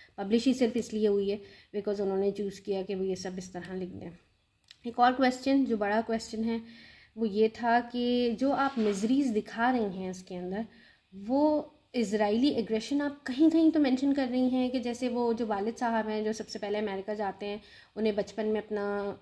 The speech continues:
ज़मीन खोनी पड़ती है क्योंकि फल-, अ, इजरायलियों को वहाँ, इजरायली जो हैं वो वहाँ फ़लस्तीनियों को निकाल देते हैं वहाँ से। तो इसमें इजरायली एग्रेशन जहाँ जहाँ जिस जिस किसी की लाइफ में हुआ है, जैसे माँ की लाइफ में भी होता है, बाप की लाइफ में भी होता है,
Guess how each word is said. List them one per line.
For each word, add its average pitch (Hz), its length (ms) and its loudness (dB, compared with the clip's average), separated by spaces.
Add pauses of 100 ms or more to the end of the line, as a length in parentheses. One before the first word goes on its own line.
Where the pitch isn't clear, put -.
ज़मीन 208 460 2
खोनी 226 260 0
पड़ती 202 360 -4
है 202 80 0
क्योंकि 202 340 -6
फल-, 202 220 -10
अ, 190 200 -8
इजरायलियों 196 560 -2
को 208 100 -4
वहाँ, 202 360 -8
इजरायली 196 400 -2
जो 208 100 -2
हैं 208 120 -2
वो 208 120 -2
वहाँ 202 260 -4
फ़लस्तीनियों 202 540 -4
को 220 60 -2
निकाल 233 320 0
देते 185 220 -8
हैं 185 80 -10
वहाँ 185 180 -8
से। 190 160 -12 (520)
तो - 320 -6
इसमें 320 420 2
इजरायली 220 520 2
एग्रेशन 220 560 0
जहाँ 254 280 0
जहाँ 262 240 0
जिस 240 220 -2
जिस 233 160 -8
किसी 233 340 -8
की 240 80 -2
लाइफ 214 340 -4
में 240 80 -6
हुआ 208 260 -4
है, 202 440 -6 (220)
जैसे 214 200 -2
माँ 202 200 0
की 220 120 -4
लाइफ 214 300 -2
में 208 100 -2
भी 214 80 -4
होता 196 280 -4
है, 202 120 -4
बाप 185 260 -6
की 220 100 -8
लाइफ 202 280 -4
में 202 80 -6
भी 214 100 -6
होता 190 280 -6
है, 190 460 -12